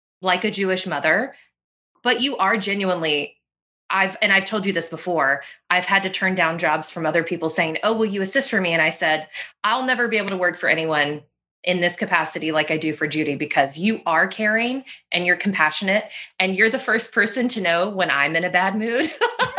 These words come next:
If I walk in the door, you're like, instantly, it's like a radar. You're like, "What's wrong?" <laughs> And you can totally read that, and you care more about the person. And I think that especially in show business,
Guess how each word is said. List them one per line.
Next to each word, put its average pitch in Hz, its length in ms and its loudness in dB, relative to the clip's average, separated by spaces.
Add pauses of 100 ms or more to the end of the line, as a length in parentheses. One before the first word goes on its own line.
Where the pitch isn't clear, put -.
(1000)
If 330 160 0
I 320 200 4
walk 339 220 0
in 320 140 2
the 285 80 2
door, 277 240 2
you're 233 280 0
like, 208 300 0
instantly, 226 640 2
it's 175 180 -2
like 214 160 0
a 214 80 2
radar. 185 520 2
You're 233 180 0
like, 190 240 2
"What's 587 260 4
wrong?" 185 480 0 (160)
<laughs> 370 800 2
And 247 380 0 (160)
you 262 180 -2
can 349 220 0
totally 277 460 -2
read 220 240 -4
that, 220 240 2
and 202 180 -2
you 240 180 0
care 247 280 2
more 190 240 0
about 180 320 0
the 180 80 -8
person. 175 540 2
And 170 200 0
I 175 140 4
think 190 300 -4
that 180 140 4
especially 180 540 0
in 151 80 -2
show 160 240 0
business, 190 480 0